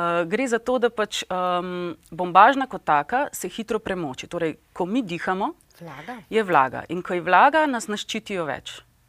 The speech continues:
Speaker 1: To je pa lahko zelo hitro, že po dvajsetih minutah,
Speaker 2: Mhm.
Speaker 1: ne. Em, da ne govorimo o velikosti por, kot to smo že omenili, ne. Medicinske so stestirane, so točno ve, kakšne pore so in koliko bakterij bi lahko zadržale. Aha, poudariti je treba, da na virusu testov ni.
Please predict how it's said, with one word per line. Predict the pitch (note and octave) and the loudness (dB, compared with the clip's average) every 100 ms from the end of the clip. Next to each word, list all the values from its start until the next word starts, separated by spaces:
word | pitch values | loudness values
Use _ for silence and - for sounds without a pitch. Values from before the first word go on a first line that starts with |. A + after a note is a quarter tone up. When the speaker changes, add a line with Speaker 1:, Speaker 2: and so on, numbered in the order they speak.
| _ | _
Speaker 1:
To | G#3+ | -8
je | A3 | -2
pa | G#3 | -4
lahko | F3 A3+ | -2 -6
zelo | G#3+ A3 | -8 -10
hitro, | - F3+ D#3 C#3 | -10 -12 -12 -12
že | |
po | D#3 G3 | -10 -6
dvajsetih | A#3+ A#3 A3+ F3 | -6 -6 -12 -10
minutah, | - E4 G4+ E4+ | -4 -4 -4 -6
Speaker 2:
Mhm. | A3 | -6
Speaker 1:
ne. | F3 - - - - - - - - | -6 -8 -10 -20 -20 -20 -20 -20 -12
Em, | E3+ E3+ E3+ F3 F3 F3 | -6 -2 -2 -4 -6 -2
da | G3+ | -2
ne | G#3 | -2
govorimo | G#3 B3+ B3 | -2 2 2
o | |
velikosti | G#3 G3+ - G#3+ - | 2 -2 -4 -4 -6
por, | - G3+ E3 | -4 2 2
kot | E3+ E3 _ _ | 0 -12 _ _
to | F3+ | -10
smo | D#3+ D#3+ | -6 -8
že | D3+ D#3 D3+ C#3+ | -6 -4 -4 -4
omenili, | A2+ F3+ F3 D3 B2 | -6 -2 -2 -2 -6
ne. | C3 E3+ | -8 -6
Medicinske | F3+ G3 - A3+ - | -6 -8 -8 -8 -8
so | G3 E3+ | -10 -12
stestirane, | - F3 - A#3+ A#3 G3+ | -12 -12 -6 -2 -2 -2
so | - | -6
točno | - G#3 - G#3+ | -6 -8 -6 -6
ve, | G3+ | -6
kakšne | F#3+ F3 - F#3 | -2 -2 -2 -12
pore | - F#3 F3 | -8 -8 -8
so | - E3+ | -6 -6
in | E3+ | -6
koliko | G3 F#3+ | -8 -8
bakterij | F3 E3+ F3 E3+ | -8 -6 -4 -4
bi | E3 E3 | -6 -10
lahko | D#3 - | -12 -12
zadržale. | F3 D#3+ E3 E3 D#3+ - - - | -10 -10 -6 -6 -6 -12 -20 -20
Aha, | - F3 D3 | -10 -8 -8
poudariti | - E3 E3+ G3 G3+ | -8 0 4 4 2
je | |
treba, | F3+ F#3 F3 | -8 -4 -4
da | E3+ | -4
na | E3+ | -4
virusu | E3+ G#3 D#3+ - C#3 | -4 -4 -4 -8 -12
testov | - F#3 - D#3+ | -8 -8 -6 -6
ni. | D#3+ F#3+ E3 | -4 -4 -4